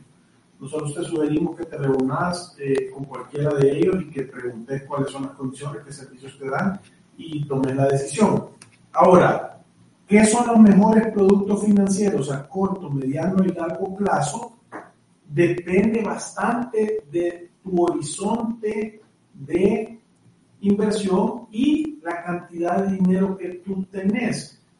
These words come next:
Fíjate que el día de ayer yo contesté un cuestionario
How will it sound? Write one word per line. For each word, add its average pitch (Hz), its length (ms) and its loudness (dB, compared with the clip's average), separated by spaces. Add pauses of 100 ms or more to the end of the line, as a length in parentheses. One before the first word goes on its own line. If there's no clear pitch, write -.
Fíjate 165 480 -2
que 208 160 -2
el 190 180 -4
día 220 160 0
de 214 140 -2
ayer 190 500 0
yo 175 200 -6
contesté 185 580 -6
un 190 240 0
cuestionario 202 880 -2